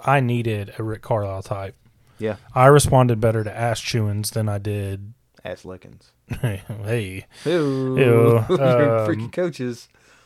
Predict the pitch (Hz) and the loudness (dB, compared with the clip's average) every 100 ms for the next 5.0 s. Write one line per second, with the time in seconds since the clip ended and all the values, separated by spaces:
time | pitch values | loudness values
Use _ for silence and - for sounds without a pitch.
0 | _ _ 120 117 139 - - 101 101 110 | _ _ _ -20 -18 -16 -10 -8 -6 -6
1 | 110 104 - 131 117 - _ - 135 113 | -6 -10 -10 -10 -12 -14 _ -2 0 0
2 | 107 101 104 139 - _ - - - - | -2 -6 -8 -12 -16 _ -20 -20 -20 -20
3 | - 147 131 120 127 120 131 - _ - | 2 6 6 6 0 -2 -10 -12 _ -14
4 | - 123 110 107 117 147 139 135 131 | -6 -2 -2 -2 4 6 6 4 2